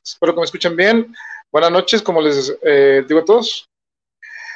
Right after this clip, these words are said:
Y como ya lo vieron, el día de hoy empezamos una serie de especiales, eh, suerte para los que les gusta la banda Aerosmith.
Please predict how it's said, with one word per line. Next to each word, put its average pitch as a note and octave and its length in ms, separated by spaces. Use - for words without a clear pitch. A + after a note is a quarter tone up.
Y A3+ 200
como A#3 160
ya A#3+ 80
lo C4 100
vieron, C#4+ 240
el A3+ 140
día A3+ 120
de A#3+ 80
hoy A#3+ 140
empezamos A3 480
una A#3 160
serie A3 240
de A3+ 80
especiales, G3 800
eh, D3+ 540
suerte G3+ 340
para G3 160
los E3+ 180
que - 100
les E3 140
gusta F3 680
la D#3 80
banda F3 400
Aerosmith. F#3+ 640